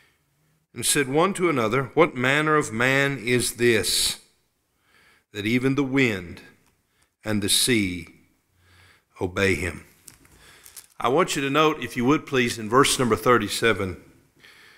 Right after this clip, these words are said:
the Bible said, "There arose a great storm of wind." And I want to speak to you on the subject of the stormy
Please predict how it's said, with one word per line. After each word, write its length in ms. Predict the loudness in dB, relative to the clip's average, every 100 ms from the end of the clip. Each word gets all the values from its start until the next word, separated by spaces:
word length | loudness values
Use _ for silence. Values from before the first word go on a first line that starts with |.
| _ _
the 200 | -14 -12
Bible 340 | -4 -2 -2 -4
said, 260 | -4 -4
"There 200 | 0 2
arose 880 | 2 0 0 2 2 0 -4 -4 -6 -12 _ -4
a 100 | -2
great 560 | -2 0 2 2 -2 -10 -6
storm 880 | -2 0 2 2 2 0 -4 -8 -12 _ _ _ _ _ _
of 220 | -6 -4 -4
wind." 500 | -6 -6 -10 -14 -20 _ _ _ _ _ _ _ _ _ _ -6
And 100 | 0
I 100 | 2
want 160 | 2
to 40 | 0
speak 380 | 0 0 0 0
to 80 |
you 480 | 0 2 0 -4 -20 _ -20 _ -4
on 220 | 0 0
the 80 | 0
subject 640 | 2 2 0 -6 -6 -12 -20 _ _ _
of 220 | -2 -2 0
the 80 |
stormy 760 | 0 0 0 0 0 0 -2 -4